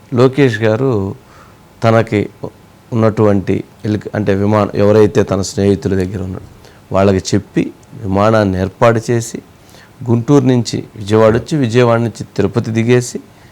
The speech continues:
తిరుపతి నుంచి ఆసుపత్రికి వన్ అవర్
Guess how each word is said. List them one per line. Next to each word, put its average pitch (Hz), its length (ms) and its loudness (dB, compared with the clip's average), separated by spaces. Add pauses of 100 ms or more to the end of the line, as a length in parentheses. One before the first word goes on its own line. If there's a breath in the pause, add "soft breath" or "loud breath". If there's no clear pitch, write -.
(200 soft breath)
తిరుపతి 127 340 2
నుంచి 135 220 0
ఆసుపత్రికి 113 1040 -2 (400 soft breath)
వన్ 110 220 4
అవర్ 104 320 4